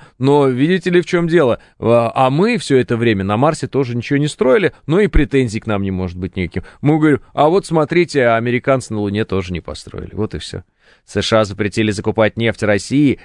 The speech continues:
в Ки-, в Китае увеличивает поставку, еще и трубу тянем», пишет,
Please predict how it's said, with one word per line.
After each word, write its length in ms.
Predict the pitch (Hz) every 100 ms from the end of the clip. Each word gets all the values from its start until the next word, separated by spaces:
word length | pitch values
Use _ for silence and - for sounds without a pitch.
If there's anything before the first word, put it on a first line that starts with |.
| _
в 80 | _
Ки-, 360 | - 110 117
в 40 | -
Китае 440 | 110 - 147 147
увеличивает 560 | 113 117 131 - 127 -
поставку, 540 | 117 - 139 147 120
еще 260 | 113 - 139
и 100 | 123
трубу 380 | - 143 123 117
тянем», 420 | 113 98 92 95 - -
пишет, 320 | 120 - 117